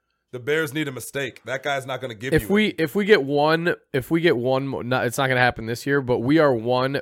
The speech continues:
Speaker 2: pass rusher away plus Mitchell Trubisky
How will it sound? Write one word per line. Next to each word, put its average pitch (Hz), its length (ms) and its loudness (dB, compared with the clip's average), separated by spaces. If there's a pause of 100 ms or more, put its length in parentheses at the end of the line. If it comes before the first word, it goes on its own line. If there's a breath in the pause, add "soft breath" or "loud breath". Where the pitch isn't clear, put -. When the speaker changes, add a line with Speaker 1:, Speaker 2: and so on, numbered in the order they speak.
Speaker 2:
pass 123 400 2
rusher 131 400 2
away 113 420 2
plus 123 440 -2
Mitchell 113 340 -4
Trubisky 117 760 -4